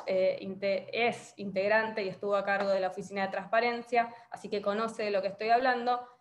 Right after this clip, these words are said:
la verdad, estamos en ese momento, todos se subieron lo-, en la administración a, a este plan de transformación. La verdad, eh, los directores que tenemos,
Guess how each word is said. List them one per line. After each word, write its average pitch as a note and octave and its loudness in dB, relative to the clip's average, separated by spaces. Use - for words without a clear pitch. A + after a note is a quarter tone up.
la A3 6
verdad, C#4 8
estamos C4+ 2
en B3+ 0
ese B3+ 0
momento, C#4 2
todos D#4 8
se A#3 2
subieron A#3 4
lo-, G3 -6
en G3+ -2
la G3 4
administración G3 2
a, G3+ 0
a F#3+ 4
este G3+ 0
plan A#3+ 4
de A3 -2
transformación. G3 0
La F#3+ 2
verdad, G3+ 4
eh, F3+ 2
los F3+ -2
directores G3 2
que G3 -6
tenemos, G3+ -2